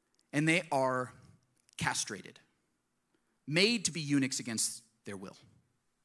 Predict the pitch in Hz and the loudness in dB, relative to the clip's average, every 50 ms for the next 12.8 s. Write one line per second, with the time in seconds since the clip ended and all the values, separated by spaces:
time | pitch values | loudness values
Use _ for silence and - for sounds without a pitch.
0 | _ _ _ _ _ _ _ _ _ _ _ _ _ _ _ _ - - 143 139 | _ _ _ _ _ _ _ _ _ _ _ _ _ _ _ _ -4 -4 -2 0
1 | 139 262 320 - - 240 170 165 156 156 202 233 151 - 143 135 135 139 156 165 | 2 4 6 6 6 6 4 4 4 2 2 2 0 0 2 4 4 4 4 4
2 | 175 196 196 180 180 208 262 294 202 - - - - - - _ _ _ _ _ | 4 4 4 4 4 4 4 4 2 0 0 -2 -4 -6 -12 _ _ _ _ _
3 | _ _ _ _ _ _ _ _ _ _ _ _ _ - - _ _ - 127 131 | _ _ _ _ _ _ _ _ _ _ _ _ _ -20 -20 _ _ -8 0 2
4 | 180 214 285 294 226 208 202 190 196 208 - - - - - 151 156 156 - 139 | 4 6 6 6 6 6 6 4 4 4 4 4 2 0 -2 -2 0 2 2 2
5 | 127 127 - - 185 190 208 196 196 196 - - 156 147 139 139 143 - - 127 | 2 4 4 4 4 6 6 4 4 2 2 2 0 2 2 2 0 0 -2 -2
6 | - - - 113 101 95 101 98 98 98 104 98 - _ _ _ _ _ _ _ | -2 -4 -4 -4 -4 -6 -8 -8 -12 -14 -16 -18 -20 _ _ _ _ _ _ _
7 | _ _ _ _ _ _ _ _ _ _ _ _ _ _ - - 160 147 - 269 | _ _ _ _ _ _ _ _ _ _ _ _ _ _ -4 0 0 2 2 0
8 | - 196 - - - - - - - _ _ _ _ _ _ - _ - - 165 | 0 -4 -4 -6 -8 -8 -10 -12 -18 _ _ _ _ _ _ -20 _ -4 0 2
9 | 185 147 147 165 170 180 190 196 185 175 170 156 - - 139 143 147 147 143 131 | 2 4 6 6 6 6 6 4 4 4 4 2 2 2 2 2 4 4 2 0
10 | - - 104 101 113 - _ _ _ _ _ _ _ _ _ _ _ _ _ _ | -2 -4 -8 -8 -10 -14 _ _ _ _ _ _ _ _ _ _ _ _ _ _
11 | _ _ _ _ _ _ - 135 156 175 202 185 165 175 175 165 165 165 156 151 | _ _ _ _ _ _ 2 2 4 4 4 4 4 6 6 6 8 6 6 8
12 | 151 147 147 143 135 147 139 131 127 131 160 135 110 - 110 104 | 6 6 6 4 2 2 2 2 4 4 2 2 0 -2 -4 -6